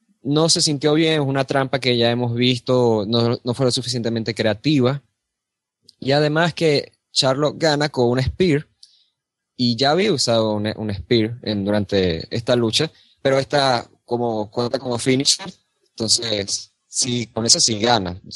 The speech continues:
no me gustó eso, pero sí se trabajó bien el, el combate en sí. Y con cuanto a Sacha, es la retadora lógica, ella está invicta en el roster principal,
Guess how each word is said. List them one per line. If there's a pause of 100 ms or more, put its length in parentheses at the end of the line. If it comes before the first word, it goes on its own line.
(120)
no
me
gustó
eso, (460)
pero
sí
se
trabajó
bien
el, (280)
el
combate
en
sí. (920)
Y
con
cuanto
a
Sacha,
es
la
retadora
lógica,
ella
está
invicta
en
el
roster
principal,